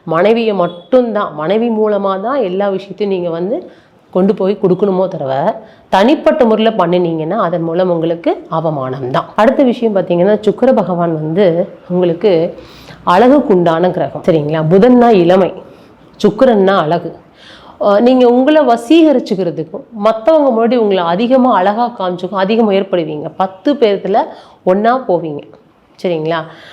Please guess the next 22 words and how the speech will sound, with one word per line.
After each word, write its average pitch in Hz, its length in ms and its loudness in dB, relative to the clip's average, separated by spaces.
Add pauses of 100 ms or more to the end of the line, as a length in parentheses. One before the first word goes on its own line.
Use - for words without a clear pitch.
(180)
அந்த 175 280 0
பத்துல 285 400 2
ஒண்ணா 220 280 2
போனாலும் 180 600 -2
நீங்க 226 380 2
தனியா 196 400 0
தெரியணும். 156 440 -6
பத்தோட 240 580 2
பதினொன்னா 220 420 2
இல்லாம 175 580 -4 (200)
பத்துல 254 420 -2
நீங்க 202 240 -2
ஒண்ணா 208 360 -2
தெரிய 202 300 -2
ஆசைப்படுவீங்க. 160 540 -10 (480)
அந்த 202 280 0
மாதிரி 220 240 0
ஒரு 196 220 0 (480)
விஷயத்த 208 400 -4
வந்து 202 280 -4
உங்களுக்குள்ள 175 340 -4 (100)
உள்வாங்கிக்குவீங்க. 160 680 -8